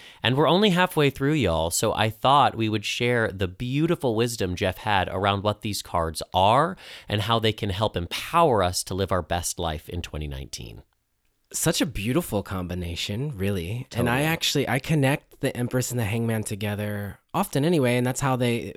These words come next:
Speaker 2: became the cards of the year, because one plus two is three. So
Speaker 1: Mm-hmm.
Speaker 2: I will often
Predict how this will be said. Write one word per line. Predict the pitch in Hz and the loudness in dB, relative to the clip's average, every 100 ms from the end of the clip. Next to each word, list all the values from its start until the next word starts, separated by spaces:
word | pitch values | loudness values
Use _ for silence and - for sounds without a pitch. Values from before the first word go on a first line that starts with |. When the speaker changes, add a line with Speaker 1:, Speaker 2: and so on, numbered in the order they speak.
| - | -10
Speaker 2:
became | 117 113 120 117 | -8 -2 0 0
the | 110 | -2
cards | - 110 107 113 | -2 -4 -2 -4
of | |
the | 101 | -4
year, | 101 143 135 | 0 2 2
because | 110 - 104 101 101 98 - - _ _ | 0 -2 -2 0 -2 -4 -10 -12 _ _
one | 107 107 | -2 -2
plus | 98 104 95 - | -2 -4 -6 -6
two | - 104 95 | -4 -4 -4
is | 90 - | -6 -8
three. | - 113 110 90 92 113 | -6 -2 -2 -2 -6 -6
So | 98 110 | -2 0
Speaker 1:
Mm-hmm. | 101 | 2
Speaker 2:
I | 127 135 117 - | 2 0 -2 -12
will | - 120 - | -10 -6 -2
often | 117 - - 120 107 101 | -2 -4 -4 -4 -4 -8